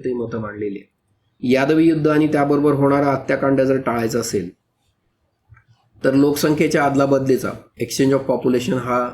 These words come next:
सिद्धांत त्यांनी सांगितला होता. पाकिस्तानमध्ये पेचात सापडलेल्या दलित समाजाने सापडेल त्या मार्गाने व साधनाने हिंदुस्थानात यावे, असे मी सांगू इच्छितो. दुसरी एक गोष्ट मला सांगायची आहे की पाकिस्तान किंवा निजामाचे हैदराबाद संस्थान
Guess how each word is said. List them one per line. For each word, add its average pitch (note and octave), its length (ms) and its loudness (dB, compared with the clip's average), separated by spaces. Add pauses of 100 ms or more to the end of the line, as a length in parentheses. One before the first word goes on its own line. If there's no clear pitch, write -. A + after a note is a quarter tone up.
(140)
सिद्धांत A#2 380 -4
त्यांनी A2 300 -4
सांगितला G2+ 400 -6
होता. F2 160 -12 (960)
पाकिस्तानमध्ये D3+ 640 2
पेचात C#3+ 380 0
सापडलेल्या C3+ 580 0
दलित B2 260 2
समाजाने A#2+ 720 -2 (460)
सापडेल D3+ 400 0
त्या D#3+ 100 2
मार्गाने C#3 680 0
व B2 100 -4
साधनाने C3 500 0
हिंदुस्थानात B2 640 -2
यावे, A#2+ 300 2 (720)
असे A2 220 -2
मी C#3 120 2
सांगू A#2+ 280 -2
इच्छितो. - 440 -6 (720)
दुसरी B2+ 380 0
एक D3+ 120 0
गोष्ट D3 220 0
मला C#3+ 200 0
सांगायची C3 440 0
आहे A#2+ 420 -6 (280)
की C3+ 60 -4
पाकिस्तान C#3+ 560 -2
किंवा C#3 240 0
निजामाचे C3+ 500 0
हैदराबाद C3 580 -2
संस्थान A#2 480 -6